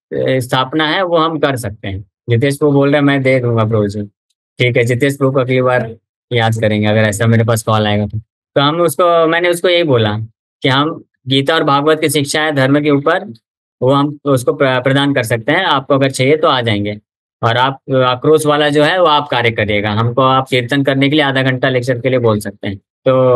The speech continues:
वो बोला कि "ठीक है, ठीक है, हम आक्रोश वाला हमको चाहिए।" बोला, "ठीक है, फिर आप और कोई ढूंढ लीजिए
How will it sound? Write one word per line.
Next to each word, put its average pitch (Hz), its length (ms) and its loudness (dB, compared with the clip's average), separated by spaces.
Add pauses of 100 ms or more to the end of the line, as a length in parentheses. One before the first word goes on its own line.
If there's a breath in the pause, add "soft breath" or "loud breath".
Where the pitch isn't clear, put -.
(260)
वो 127 160 -2
बोला 135 280 0
कि 123 420 -2 (440)
"ठीक 156 160 0
है, 147 80 2
ठीक 135 200 -2
है, 139 60 0
हम 131 380 -2 (380)
आक्रोश 139 380 2
वाला 131 200 0
हमको 120 220 0
चाहिए।" 117 220 0
बोला, 135 220 0
"ठीक 160 280 -4
है, 143 100 0
फिर 139 140 2
आप 135 180 0
और 139 160 2
कोई 139 180 0
ढूंढ 139 200 2
लीजिए 113 380 -2